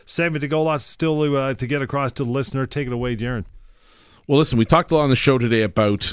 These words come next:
Speaker 2: colored diamonds in the last segment. We spent some time in the first and second segment talking about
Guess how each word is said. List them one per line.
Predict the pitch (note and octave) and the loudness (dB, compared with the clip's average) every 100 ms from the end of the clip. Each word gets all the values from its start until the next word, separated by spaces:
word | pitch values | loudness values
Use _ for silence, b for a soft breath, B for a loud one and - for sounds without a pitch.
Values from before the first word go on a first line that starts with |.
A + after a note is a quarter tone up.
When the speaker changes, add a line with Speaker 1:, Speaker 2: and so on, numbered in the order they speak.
| - | -6
Speaker 2:
colored | - A2 G#2 | 0 0 0
diamonds | G2+ G2 G2 E2 | 0 2 0 0
in | |
the | F#2 | -2
last | F2+ F2+ - | -2 -4 -4
segment. | F2+ E2+ F#2+ F#2+ | -4 -4 -4 -4
We | G#2 | -6
spent | - C3+ B2+ | -2 -2 -2
some | B2 | -2
time | C3+ A#2+ A#2 | 0 2 4
in | G#2+ | 2
the | G2+ | 0
first | - B2 A#2 | 0 -2 -2
and | G2+ | -4
second | - A#2+ - G#2+ | -2 -2 -2 -2
segment | G#2 F2 F#2 | -2 -2 -2
talking | - G2 G2 G2 | -2 -2 0 0
about | E2+ F#2+ F#2+ | 2 0 -2